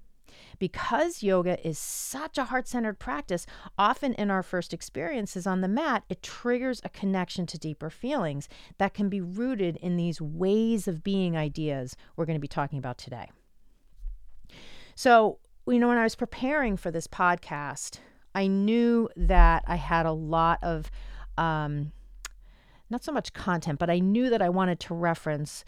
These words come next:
some of my favorite books, books that have really impacted me as a teacher. And one of the books is, uh, by Parker J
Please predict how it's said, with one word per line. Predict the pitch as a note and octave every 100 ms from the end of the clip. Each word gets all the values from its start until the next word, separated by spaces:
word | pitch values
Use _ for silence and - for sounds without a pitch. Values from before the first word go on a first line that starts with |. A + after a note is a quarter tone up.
| - -
some | - G3+
of | F#3
my | E3+ C#3
favorite | - - - G3 G3 F#3+ F3+ F3+ - -
books, | D#3+ - - - -
books | G3+ -
that | F3
have | E3 D3+ F3+
really | F3+ G3+ G3+ G3+
impacted | - E3 E3+ D#3 D3+ D3+
me | D#3 D3+ D3 - - -
as | D#3
a | C#3
teacher. | - D#3 - A#2 - - - - - - - -
And | G3 F#3 F3+ F3 E3
one | F3+ A3 C4+
of |
the | A3
books | D#3 D3 D3 - - -
is, | E3+ E3 D#3 D#3 D#3 - - -
uh, | D#3+ D3 C#3+
by | D#3 D3+
Parker | - F#3+ F3+ - G3
J | E3+ E3+ D#3+